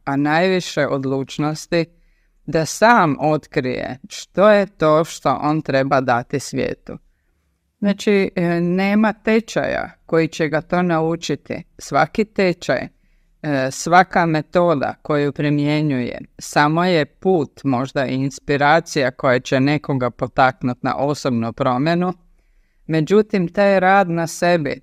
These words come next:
to je individualan rad, to je uranjanje u sebe samog –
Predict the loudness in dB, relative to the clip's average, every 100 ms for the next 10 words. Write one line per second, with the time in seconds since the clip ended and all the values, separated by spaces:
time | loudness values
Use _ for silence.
0 | -2 0 0 0 -4 -2 -2 -2 0 2
1 | 2 2 0 2 4 4 2 -12 -6 0
2 | 0 0 -4 -6 0 2 4 2 0 0
3 | 0 -2 -6 -10 -2 -2 0 -4 0 2
4 | 4 2 -2 -6